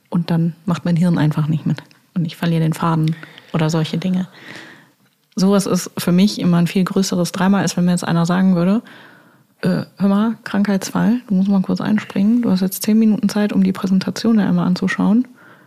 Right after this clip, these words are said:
Viel Spaß.“ Und da bin ich dann immer so,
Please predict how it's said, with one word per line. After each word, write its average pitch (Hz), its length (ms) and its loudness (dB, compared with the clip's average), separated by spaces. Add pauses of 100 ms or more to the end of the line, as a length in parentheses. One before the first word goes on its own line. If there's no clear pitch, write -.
(100)
Viel 190 180 -2
Spaß.“ - 420 -4 (1600)
Und 165 200 -2
da 190 120 0
bin 214 120 2
ich 208 100 0
dann 202 160 -2
immer 208 220 2
so, 214 280 0